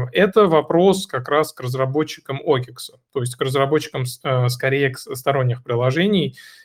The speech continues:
и по такой модели как раз работают, э, Ledger и другие вендоры, то есть, а, здесь должно быть взаимодействие не только там самого, а, производителя аппаратных кошельков, но и,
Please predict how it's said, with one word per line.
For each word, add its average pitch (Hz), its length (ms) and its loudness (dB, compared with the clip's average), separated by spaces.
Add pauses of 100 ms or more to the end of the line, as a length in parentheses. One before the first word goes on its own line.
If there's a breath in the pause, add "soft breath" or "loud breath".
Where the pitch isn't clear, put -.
и 131 380 0
по 139 300 0
такой 135 300 0
модели 131 340 2
как 120 240 -4
раз 127 180 0
работают, 123 640 -4
э, - 40 -8
Ledger 123 600 -2
и - 20 2
другие 120 460 0
вендоры, 147 480 -2
то 123 140 -6
есть, - 220 -8 (400 soft breath)
а, 123 380 2
здесь 151 320 0
должно 131 380 2
быть 131 280 -2
взаимодействие 123 1000 2 (100)
не 131 140 -2
только 160 300 2
там 117 200 -6
самого, 123 680 2
а, 120 100 -8
производителя 131 600 0
аппаратных 127 420 -2
кошельков, 127 520 -4
но 139 160 -2
и, 131 260 0